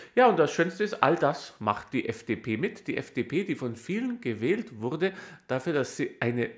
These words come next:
liberale, eine normale Corona-Politik durchsetzt, die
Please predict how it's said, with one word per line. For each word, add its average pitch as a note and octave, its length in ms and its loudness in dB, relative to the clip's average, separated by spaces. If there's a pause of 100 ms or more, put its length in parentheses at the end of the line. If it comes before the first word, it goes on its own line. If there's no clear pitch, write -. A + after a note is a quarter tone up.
liberale, A2 840 4
eine B2 180 2
normale A#2 600 6
Corona-Politik A#2 960 -4
durchsetzt, - 560 -8 (420)
die B2 320 -2